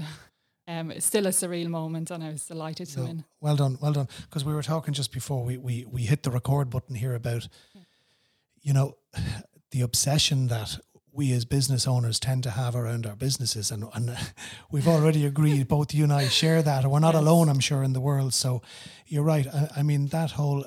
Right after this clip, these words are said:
Speaker 2: I mean, we, we eat, sleep and breathe our businesses, really. Um, i-, it's an unhealthy obsession, as you pointed out to me at times. But, you know, I, I'm sure I've never won an award.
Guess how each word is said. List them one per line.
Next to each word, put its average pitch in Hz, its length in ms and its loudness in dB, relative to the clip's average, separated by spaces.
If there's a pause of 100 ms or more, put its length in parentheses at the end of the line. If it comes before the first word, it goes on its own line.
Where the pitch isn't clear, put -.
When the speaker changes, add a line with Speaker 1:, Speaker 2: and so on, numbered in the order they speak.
Speaker 2:
I 139 60 -4
mean, 135 260 -2
we, 135 220 -4
we 131 480 -4
eat, 147 240 -8
sleep 131 420 -4
and 110 140 -6
breathe 127 300 -2
our 107 100 -8
businesses, 113 560 -6
really. 110 320 -6
Um, 113 380 -10 (180)
i-, 135 60 -6
it's 123 260 -6
an 123 100 -2
unhealthy 117 520 -2
obsession, 110 480 -6
as 101 100 -6
you 117 80 -12
pointed 113 320 -8
out 113 140 -8
to - 120 -10
me 107 120 -6
at 117 60 -14
times. 120 360 -4
But, 123 200 -14 (500)
you 143 100 -6
know, 131 260 0
I, 139 160 -8
I'm 131 120 -2
sure 156 260 2
I've 131 160 -4
never 135 180 0
won 131 140 2
an 127 140 2
award. 123 340 0